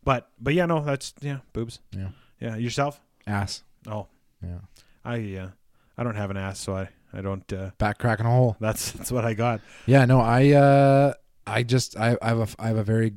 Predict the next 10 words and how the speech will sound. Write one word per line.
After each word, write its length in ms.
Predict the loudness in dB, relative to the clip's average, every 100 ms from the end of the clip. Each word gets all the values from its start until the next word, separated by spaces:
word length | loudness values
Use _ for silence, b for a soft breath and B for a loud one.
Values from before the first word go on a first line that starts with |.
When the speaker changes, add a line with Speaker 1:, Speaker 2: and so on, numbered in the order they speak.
| -4
Speaker 2:
great 220 | -2 -2
appreciation 720 | 0 -2 0 0 -2 -2 -4
for 200 | 0 2
a, 380 | 2 2 0 -2 -6
a 480 | -4 -2 -2 -2 -6 -10 _ _ -20 -6
nice, 480 | -2 0 -2 -6 -14 -14 -2
a 40 |
Speaker 1:
Rear 220 | 4 6
Speaker 2:
nice, 200 | 6 4
Speaker 1:
end. 40 | 2